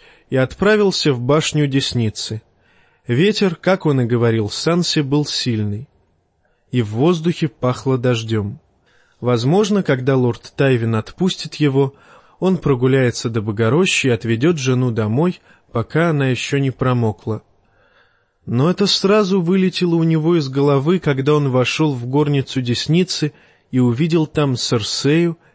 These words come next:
сира Кивана, великого мейстера Пицеля и короля. Джоффри чуть не прыгал от радости. Серсея скромно, но торжествующе улыбалась, но лорд Тайвин был мрачен, как всегда.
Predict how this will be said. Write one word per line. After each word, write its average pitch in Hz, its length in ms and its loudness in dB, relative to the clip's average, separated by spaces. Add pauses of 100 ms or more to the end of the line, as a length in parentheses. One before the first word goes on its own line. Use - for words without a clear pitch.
(100)
сира 117 380 2
Кивана, 156 600 0 (560)
великого 147 480 2
мейстера 127 560 0
Пицеля 180 640 -2 (280)
и 170 80 -4
короля. 127 580 0 (640)
Джоффри 165 540 0
чуть - 340 -2
не 165 140 2
прыгал 147 560 0
от 117 160 -2
радости. 110 600 -4 (360)
Серсея - 600 0
скромно, 170 720 0 (260)
но 131 160 0
торжествующе 135 920 0
улыбалась, 131 760 0 (400)
но 127 220 0
лорд 127 420 0
Тайвин 170 500 2
был 120 220 2
мрачен, 135 540 0
как - 280 -6
всегда. 110 520 -6